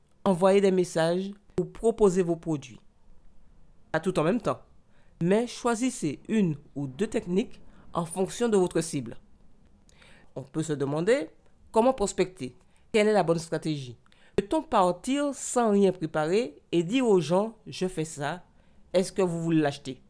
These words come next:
Selon moi, la meilleure stratégie commence par le fait de savoir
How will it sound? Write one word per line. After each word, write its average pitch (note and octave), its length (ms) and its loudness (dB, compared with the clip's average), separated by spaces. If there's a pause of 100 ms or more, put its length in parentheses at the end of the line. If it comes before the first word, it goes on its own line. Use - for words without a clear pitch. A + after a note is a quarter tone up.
(280)
Selon A#3 340 2
moi, D3 300 -2 (240)
la C#3 160 -2
meilleure A3 400 0
stratégie D#3 640 -8 (380)
commence D3+ 580 0
par D3 140 0
le D3 100 0
fait D#3+ 180 -4
de D3+ 120 -4
savoir D#3 720 -4